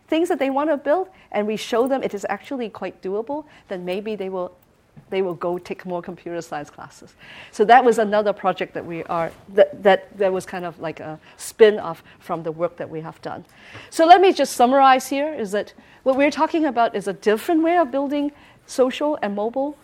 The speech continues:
the, the awesome way of building it. And it is kind of like a new social two point oh is what I think, where we, it is a phone-based social internet. You don't have to belong to an environment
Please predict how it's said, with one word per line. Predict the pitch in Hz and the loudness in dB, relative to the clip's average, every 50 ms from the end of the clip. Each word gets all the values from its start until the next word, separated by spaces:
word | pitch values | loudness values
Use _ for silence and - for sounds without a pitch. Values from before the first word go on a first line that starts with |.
| _ _ _ _ _ _ _ _ _ | _ _ _ _ _ _ _ _ _
the, | - 220 - - | 2 2 2 2
the | 214 208 - - - | 0 -2 0 2 4
awesome | 180 175 220 247 - - 302 285 277 | 6 6 6 6 4 2 0 2 2
way | 294 294 320 330 330 - - - - - | 2 2 0 0 -2 -8 -14 -16 -8 -2
of | 240 233 185 | -2 0 4
building | 226 233 226 240 240 262 | 4 4 4 4 0 -2
it. | 277 302 359 - _ _ _ _ - - - - 294 - - | -4 -8 -10 -12 _ _ _ _ -20 -20 -20 -20 -20 -10 -4
And | - 226 226 220 214 214 220 - - | -2 0 2 2 2 2 0 0 -2
it | 277 240 | 0 0
is | 262 - | -2 -2
kind | - - 453 466 453 | -2 -4 -2 -2 -2
of | 359 | -2
like | 320 277 - - | -2 -2 -2 -2
a | 220 | -4
new | 185 180 185 202 208 226 240 | -4 -4 -4 -4 -4 -4 -4
social | 240 - 247 233 220 - - 220 202 | -6 -6 -6 -8 -6 -6 -6 -6 -6
two | 208 - - 226 | -8 -8 -12 -12
point | 214 - 233 220 220 214 | -10 -10 -12 -10 -8 -8
oh | 220 233 262 | -8 -8 -8
is | 285 269 | -8 -8
what | - 262 262 | -6 -6 -6
I | 262 | -6
think, | 262 - 311 330 - _ _ - - - - - - - | -8 -8 -10 -10 -10 _ _ -20 -20 -20 -20 -20 -8 0
where | - 254 240 240 240 | 4 6 8 8 8
we, | 247 254 247 | 6 6 4
it | 214 233 | 4 4
is | 240 233 240 | 2 2 0
a | 220 | -2
phone-based | - - - 277 285 311 320 285 294 269 254 - | -4 -2 0 2 2 2 2 2 2 2 0 0
social | - 269 247 233 - - 233 226 220 - - | -2 -2 -2 -2 -2 -4 -4 -4 -6 -6 -8
internet. | 202 190 190 - - - - 208 214 233 254 269 285 311 302 - - - _ _ - - - | -8 -8 -8 -10 -12 -8 -4 -2 -2 0 -2 -4 -6 -6 -8 -12 -20 -20 _ _ -18 -8 -4
You | 220 208 | -2 0
don't | 220 226 214 | 0 0 0
have | 220 214 - | -2 -4 -4
to | 202 - | -6 -8
belong | - - - 190 190 185 180 185 185 185 196 208 233 254 294 294 - - - - _ - | -4 -2 0 0 0 0 0 0 0 2 2 2 0 0 -2 -6 -10 -16 -20 -20 _ -12
to | - 214 196 185 180 - | -8 -6 -6 -6 -6 -8
an | - 185 175 170 | -8 -8 -8 -8
environment | 170 170 175 170 185 202 226 262 285 285 | -6 -2 -2 0 0 0 -2 -2 -4 -6